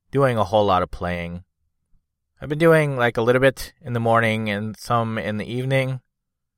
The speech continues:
but most of the time I just don't bother playing. One of the games I wanna play, I, I don't even have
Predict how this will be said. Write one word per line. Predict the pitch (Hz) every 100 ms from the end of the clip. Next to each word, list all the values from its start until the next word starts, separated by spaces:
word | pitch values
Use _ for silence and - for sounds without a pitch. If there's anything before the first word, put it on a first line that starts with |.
| _ _ _
but | 143 143
most | 170 185
of | 143
the | -
time | 107 98
I | 92
just | 95 -
don't | 95 90
bother | 85 85 82
playing. | - 90 90 87 90 - _ _ _ _ _ _
One | - 160
of |
the | 156
games | 143 135 127
I | 123
wanna | 117
play, | - 120 113 110 101
I, | 104 98 104
I |
don't | 110 120
even | 107 107
have | 98 107 104 98